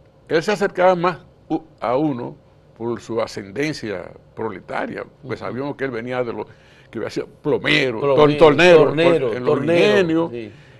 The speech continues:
Speaker 1: y que era, es-, era un tipo de mucho carisma, tipo que uno lo adoraba.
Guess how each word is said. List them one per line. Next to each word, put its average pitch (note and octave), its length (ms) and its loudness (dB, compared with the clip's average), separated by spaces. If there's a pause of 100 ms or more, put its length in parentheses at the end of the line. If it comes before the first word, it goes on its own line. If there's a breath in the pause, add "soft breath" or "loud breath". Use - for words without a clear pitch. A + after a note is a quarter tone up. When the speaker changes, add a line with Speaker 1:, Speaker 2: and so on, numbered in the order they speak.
(120)
Speaker 1:
y G#2+ 340 -4 (1080)
que C#3+ 140 2
era, D#3 200 2 (420)
es-, F3 200 -6
era G3 180 0
un A3+ 120 -2
tipo G3+ 260 0
de F3 60 -2
mucho G3+ 280 -4
carisma, A2 480 -8 (440)
tipo D#3+ 260 -4
que C3+ 60 -6
uno D3+ 180 -6
lo D3 80 2
adoraba. A#2 580 0